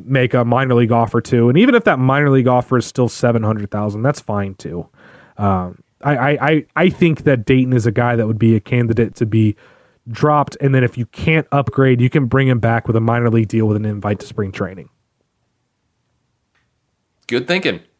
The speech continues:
Speaker 2: I was about to pound my fist on the, on the desk, but I think it would shake the microphone and just be loud as hell, and nobody wants that.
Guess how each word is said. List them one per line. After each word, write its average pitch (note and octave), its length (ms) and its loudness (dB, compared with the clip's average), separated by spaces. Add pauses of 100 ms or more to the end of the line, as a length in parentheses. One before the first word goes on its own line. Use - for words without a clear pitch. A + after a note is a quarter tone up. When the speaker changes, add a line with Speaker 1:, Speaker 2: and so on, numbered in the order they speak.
(320)
Speaker 2:
I - 60 -2
was G#2+ 140 -2
about A#2+ 180 0
to - 60 -4
pound A#2+ 320 -2
my G2+ 100 -2
fist A2+ 360 -6
on G2+ 120 -6
the, G2 180 -8
on F#2+ 120 -10
the F#2 80 -12
desk, G2 340 -6
but F#2+ 80 -6
I F#2 40 -4
think G2 140 -10
it F2+ 40 -10
would E2+ 100 -12
shake G2 240 -6
the F#2 60 -16
microphone F2+ 400 -8
and E2+ 100 -14
just F2 140 -20
be F2+ 100 -16
loud E2+ 240 -6
as E2+ 80 -14
hell, D2+ 220 -14
and E2+ 100 -16
nobody E2 220 -12
wants D2 240 -16
that. - 200 -12